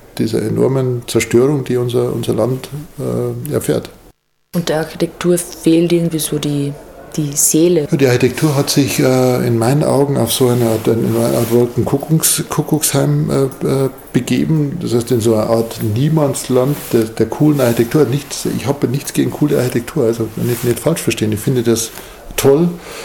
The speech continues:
Speaker 1: aber was nützt es, wenn Sie die, das schönste Design, äh, in, in die hässlichste Umgebung machen? Das macht die, diese Umgebung nicht ein Deut schöner. Vielleicht macht sie sogar noch hässlicher. Ähm,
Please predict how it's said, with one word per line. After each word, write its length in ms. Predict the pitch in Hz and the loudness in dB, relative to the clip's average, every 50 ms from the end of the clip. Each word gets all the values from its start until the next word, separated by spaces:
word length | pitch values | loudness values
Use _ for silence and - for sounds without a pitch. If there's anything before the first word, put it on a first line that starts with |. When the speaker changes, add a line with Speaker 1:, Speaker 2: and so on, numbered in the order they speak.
| - - - - - - | -16 -16 -16 -12 -4 -2
Speaker 1:
aber 240 | 117 113 120 127 113 | -2 0 0 0 0
was 160 | 110 90 110 | 0 0 0
nützt 280 | 143 170 170 - - | 0 -2 -2 -2 -2
es, 140 | 147 135 - | -2 -2 0
wenn 160 | 127 123 120 | -2 -2 -2
Sie 100 | - 127 | -2 0
die, 280 | 117 117 117 113 113 110 - - | 2 4 4 4 2 0 -4 -6
das 100 | - 107 | -6 -6
schönste 400 | - - 143 156 160 - - 131 | -2 0 0 0 0 0 0 0
Design, 540 | 120 117 117 - 120 127 143 151 151 143 | 0 0 0 0 -2 0 0 0 0 -2
äh, 840 | - - 120 123 123 123 120 - - - - - - - - - 127 | -2 -2 -2 0 0 0 0 -2 -4 -6 -12 -20 -20 -14 -6 -2 -2
in, 260 | 120 123 120 - - | -2 -2 -2 -2 -2
in 80 | 127 113 | 0 0
die 80 | 117 113 | 2 2
hässlichste 520 | 95 143 143 - - 143 135 - - 131 | 0 0 -2 -2 -2 -2 -2 -2 -2 0
Umgebung 400 | 127 123 120 143 165 170 147 117 | 0 2 2 2 2 2 2 0
machen? 240 | 107 101 - - 107 | 0 -2 -2 -2 -4
Das 180 | 107 101 - - - | -4 -4 -4 -6 -6
macht 440 | - 120 117 117 117 127 123 - - - - - - - - - | -4 -2 0 2 2 0 0 -2 -6 -14 -16 -20 -20 -14 -6 0
die, 120 | 127 117 | 0 0
diese 300 | 110 113 - 123 117 123 | 0 0 -2 -2 0 0
Umgebung 580 | 120 117 113 127 131 131 139 135 127 120 120 120 | 0 0 0 0 0 0 0 0 0 0 -2 -2
nicht 220 | 127 139 - - | -2 -2 -4 -2
ein 180 | - 117 107 107 | -2 -2 0 2
Deut 360 | 110 120 131 147 - - - - - | 2 2 2 2 -2 -4 -14 -14 -10
schöner. 380 | - - - 135 120 107 90 82 - - - | -4 2 2 4 4 4 0 -2 -6 -10 -6
Vielleicht 180 | - 113 120 120 | -2 0 0 0
macht 180 | 127 127 - - | 0 -2 -2 -2
sie 60 | 139 | -2
sogar 260 | 117 113 113 113 117 | -2 0 2 2 2
noch 240 | 127 143 - - - | 2 0 -2 -2 -4
hässlicher. 480 | 110 104 - - - - - - - - - - - - - - - - - - - - - - - - | -2 -2 -2 -4 -4 -12 -10 -10 -12 -12 -12 -16 -20 -18 -18 -16 -16 -16 -16 -16 -16 -16 -18 -14 -8 -4
Ähm, 500 | - 113 113 113 110 110 110 113 - - | -2 0 0 0 0 -2 -2 -4 -6 -8